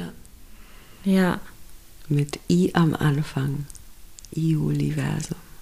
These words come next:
Speaker 1: Genau, deswegen denken, alles heißt Luliversum.
Speaker 3: Luliversum,
Speaker 1: Mich
Speaker 3: genau.
Speaker 1: eingeschlossen.
Speaker 2: <laughs> Ja? Das habe ich nie gedacht, witzig.
Speaker 1: Doch, dachte ich, hä, komisch.
Speaker 2: Nee,
Speaker 1: Mhm.
Speaker 2: habe ich nie gedacht.
Speaker 1: Aber egal, du, unsere Widerstände
Speaker 3: Ja.
Speaker 1: haben wir alle.
Speaker 2: Mhm.
Speaker 1: Ah, ist noch was?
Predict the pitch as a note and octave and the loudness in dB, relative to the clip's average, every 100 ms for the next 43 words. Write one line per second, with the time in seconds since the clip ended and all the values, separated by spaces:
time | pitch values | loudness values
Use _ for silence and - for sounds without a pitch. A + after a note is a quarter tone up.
0 | - D3 C#3+ C#3+ D3+ D3 D3 D3 C#3+ D3 | -4 0 0 0 2 4 4 4 2 2
1 | D#3 D3 D#3+ E3+ D3 B2+ C3 B2+ C3 G#3 | 0 -4 -2 -2 -2 0 -2 -2 4 10
2 | A#3+ A#3+ G#3+ G3+ G3 F#3 F3+ F3 G#3 G3 | 12 12 12 12 12 12 10 12 12 12
3 | G#3 A#3 A#3+ D4+ C#4+ D4+ A3+ C#4+ E4+ C#4+ | 12 10 12 12 12 12 12 12 12 10
4 | E3+ C4+ D3 D#3 D#3+ D3 D3 C#3+ - D#3+ | 8 8 6 8 8 8 6 4 4 4
5 | E3 D3 - - - D3 C3 E3 E3+ - | 6 6 4 -6 -8 -8 -4 -2 -2 -2
6 | C#3 C3+ - - F3+ E3+ D#3 E3 E3 E3+ | -2 -4 -6 0 4 6 4 2 0 2
7 | E3 D#3+ D#3 E3 E3 D3+ C#3 C#3+ D#3 D#3 | 2 0 2 6 8 8 6 2 0 -2
8 | D#3 D3+ D3+ D3 C3+ C#3+ D3 E3+ F3+ F#3 | -2 -2 -2 -4 -6 -8 -10 -2 2 2
9 | E3+ E3+ - - D3+ C#3+ - C#3 C3+ C#3+ | 0 -2 -10 -6 -2 -2 -2 -6 -6 -8
10 | - - G3 E3 E3 F#3+ - - - - | -8 6 8 8 8 4 -2 -14 -20 -20
11 | - - - G#3+ A3 G3+ F#3 D#3+ D3 C3+ | -20 -20 0 6 6 6 2 -2 -4 -6
12 | - - - - - G3 G3+ G3+ F#3 F3+ | -16 -20 -20 -20 -6 -4 0 0 0 -2
13 | F3+ - | -2 -8